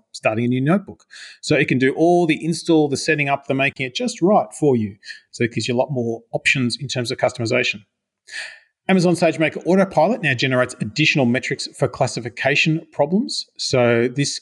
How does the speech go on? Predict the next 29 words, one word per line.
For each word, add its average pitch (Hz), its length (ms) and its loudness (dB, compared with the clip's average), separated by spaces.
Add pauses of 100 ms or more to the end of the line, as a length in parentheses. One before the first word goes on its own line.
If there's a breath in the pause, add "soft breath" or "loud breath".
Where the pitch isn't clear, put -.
gives 131 180 0
you 131 80 2
the 123 80 2
ability 123 340 2
to 113 60 -2
build 127 300 2
and 117 120 -4
train, 139 400 0
but 131 140 -4
you 151 60 -10
still - 200 -2
have 175 160 4
full 147 160 0
control 127 540 0
and 123 140 -6
visibility 113 560 -2
of 113 100 -12
what's 113 240 -10
going 104 260 -8
on. 208 280 0 (560 loud breath)
And 147 400 0
along 165 260 6
with 180 100 4
the 151 120 4
objective 151 440 -2
metric 147 520 -4
for - 160 -8
all 151 200 2
model 131 240 -2